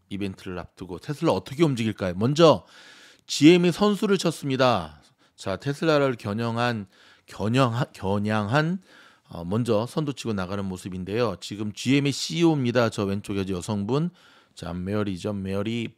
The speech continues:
빠라, 빠라. 어. 지엠 역사상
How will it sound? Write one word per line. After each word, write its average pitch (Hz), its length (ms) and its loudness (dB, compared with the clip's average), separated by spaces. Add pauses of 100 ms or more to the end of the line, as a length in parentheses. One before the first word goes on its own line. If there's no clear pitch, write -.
빠라, 85 580 -2 (300)
빠라. 92 540 -4 (100)
어. 120 240 -16 (2250)
지엠 135 560 2
역사상 123 680 -4